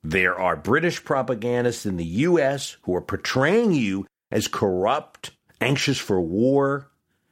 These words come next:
and stating that any friend of France is an enemy of the United States. They're whooping up the patriotism in the country. So the French government takes some steps to relieve tensions.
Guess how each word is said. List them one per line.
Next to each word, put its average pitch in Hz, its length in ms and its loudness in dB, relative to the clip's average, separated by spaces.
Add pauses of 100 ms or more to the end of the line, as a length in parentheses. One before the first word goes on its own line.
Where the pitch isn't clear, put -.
(280)
and 117 120 2
stating 151 360 2
that 135 100 2
any 135 200 2
friend 131 320 0
of 123 60 -4
France 95 600 -2 (520)
is 101 140 0
an 101 80 2
enemy 95 300 2
of 78 40 -4
the 82 60 -2
United 80 280 -4
States. - 560 -8 (1000)
They're 82 120 0
whooping 151 320 0
up 147 120 2
the - 80 -6
patriotism 80 800 -4 (160)
in 87 100 -2
the 85 80 0
country. - 500 -6 (580)
So 117 540 2 (340)
the 117 160 -4
French - 460 -2
government 143 640 0 (100)
takes - 280 0
some 110 120 2
steps - 440 -2
to 107 120 0
relieve 101 380 -2
tensions. - 600 -6